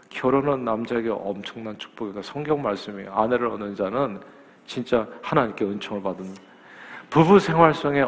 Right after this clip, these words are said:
어마어마한 기쁨이 담겨 있습니다. 물론 이게 그, 그걸 알지를 못하고 그냥 난잡하게 사는 사람도 있어요. 막 여기저기 만나, 막 양어장 관리하고, 예. 그런 사람들은 다 몸과 영혼이 다 망가지지만,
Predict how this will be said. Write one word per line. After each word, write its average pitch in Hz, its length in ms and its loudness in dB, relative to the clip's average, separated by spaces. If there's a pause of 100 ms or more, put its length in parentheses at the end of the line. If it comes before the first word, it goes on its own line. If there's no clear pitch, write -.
(120)
어마어마한 202 560 6
기쁨이 139 420 0
담겨 110 300 -2
있습니다. 107 500 -6 (520)
물론 135 300 6
이게 127 500 6
그, 120 220 0
그걸 123 520 2
알지를 120 400 2
못하고 117 460 0
그냥 110 240 0
난잡하게 117 520 -2
사는 117 260 -2
사람도 110 300 -2
있어요. 107 400 -6 (100)
막 - 100 -12 (160)
여기저기 117 360 0
만나, 107 340 -4 (320)
막 107 220 0
양어장 110 400 2
관리하고, 107 640 0 (200)
예. - 60 -12 (600)
그런 151 240 4
사람들은 139 520 4
다 110 600 4 (120)
몸과 120 380 2
영혼이 110 300 0
다 104 140 -2
망가지지만, 101 880 -2